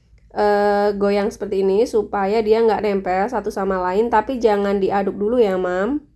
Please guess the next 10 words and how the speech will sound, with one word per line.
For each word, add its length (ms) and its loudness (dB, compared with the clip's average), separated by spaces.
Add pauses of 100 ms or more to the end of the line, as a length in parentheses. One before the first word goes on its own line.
(560)
Nah, 180 4
Mam, 380 2
jika 260 0
sudah 240 2
naik 240 2
semua 400 0
seperti 400 0
ini, 220 6
boleh 320 2
diaduk, 680 2